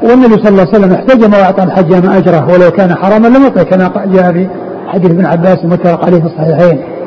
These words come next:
احتجم وأعطى الحجام أجره ولو كان حراما لم يعطه.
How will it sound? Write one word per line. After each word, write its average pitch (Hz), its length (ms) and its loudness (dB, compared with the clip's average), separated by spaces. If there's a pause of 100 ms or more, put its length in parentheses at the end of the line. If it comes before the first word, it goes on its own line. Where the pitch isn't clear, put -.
(760)
احتجم 180 400 0
وأعطى 175 240 0
الحجام 175 380 0
أجره 196 380 2
ولو 202 120 4
كان 196 220 0
حراما 247 320 2
لم 254 220 4
يعطه. 160 220 -2